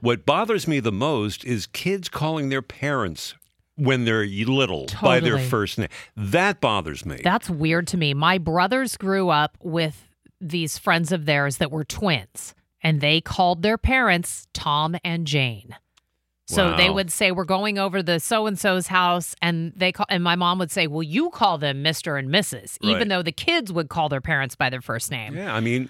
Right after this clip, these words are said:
Speaker 2: Isn't that bizarre?
Speaker 1: even at my age, I would feel really weird calling my parents by their first name. It was, it was al-,
Speaker 2: Oh,
Speaker 1: it was always,
Speaker 2: yeah.
Speaker 1: it was always mom and dad. Now with our kids,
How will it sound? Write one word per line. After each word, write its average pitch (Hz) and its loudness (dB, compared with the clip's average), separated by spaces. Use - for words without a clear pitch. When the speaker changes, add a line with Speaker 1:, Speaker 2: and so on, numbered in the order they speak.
Speaker 2:
Isn't 294 0
that 254 0
bizarre? 151 4
Speaker 1:
even 294 4
at 147 4
my 143 4
age, 127 0
I 131 2
would 131 0
feel 120 -2
really 123 -2
weird 110 -4
calling 104 -4
my 101 -2
parents 90 -8
by 101 -8
their 104 -8
first 120 -12
name. 131 -8
It 214 -8
was, - -10
it 110 -8
was 101 -2
al-, 349 4
Speaker 2:
Oh, - 4
Speaker 1:
it 165 2
was 160 4
always, 294 2
Speaker 2:
yeah. - -8
Speaker 1:
it 123 -2
was 107 -2
always 147 -4
mom 143 -4
and 135 -4
dad. 151 -4
Now 117 2
with 117 0
our 185 0
kids, 135 -4